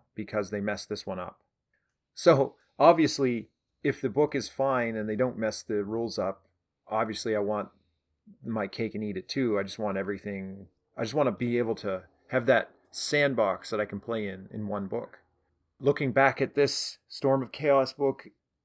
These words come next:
I wasn't really expecting it to be that good back then. I was kind of blown away, 'cause you're playing your sixth edition, you got the rules down,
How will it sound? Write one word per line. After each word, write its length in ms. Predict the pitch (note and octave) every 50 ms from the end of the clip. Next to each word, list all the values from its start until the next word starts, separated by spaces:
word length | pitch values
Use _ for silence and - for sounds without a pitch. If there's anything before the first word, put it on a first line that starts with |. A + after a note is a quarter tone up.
| _ -
I 100 | A2+ C3+
wasn't 240 | E3 G3 G3+ C4 E4
really 220 | A3 E3 C#3 B2+
expecting 540 | A2 - - - - G#2 F#2+ - B2 A#2+ A2+
it 140 | G#2+ - -
to 60 | -
be 100 | A2+ A2
that 240 | G2+ G2 - - -
good 240 | A2 A2 G#2+ G#2
back 240 | G2+ G#2 G#2+ - -
then. 220 | - A#2+ D#3 F3+ G3 _ _ _ _ _ _ _ _ _ _ _ _ _ - - -
I 60 | - B2
was 120 | A#2 -
kind 180 | - C#3 C3 C3
of 100 | G#2 -
blown 200 | B2 A#2+ A#2 A2+
away, 380 | G#2+ G#2 G2+ G#2+ C#3 D#3 F3 - _ _ _ _ _ _ -
'cause 160 | - B2+ A2
you're 120 | B2 A#2+
playing 680 | G2+ - C3+ B2+ B2 B2 A#2+ A#2 A#2 A#2 A2+ A2+ A2+ A2
your 120 | A2 A2+
sixth 260 | - - B2 - -
edition, 320 | A#2+ G#2 A2+ G#2+ - B2 A2+
you 80 | A2
got 220 | G2 A2+ G#2+ - -
the 80 | A2
rules 260 | A2 A2 A2 G#2+ G2+
down, 680 | - - A2 G#2 G#2 G#2+ G#2+ G#2+ G#2+ G#2+ G#2+ G#2+ -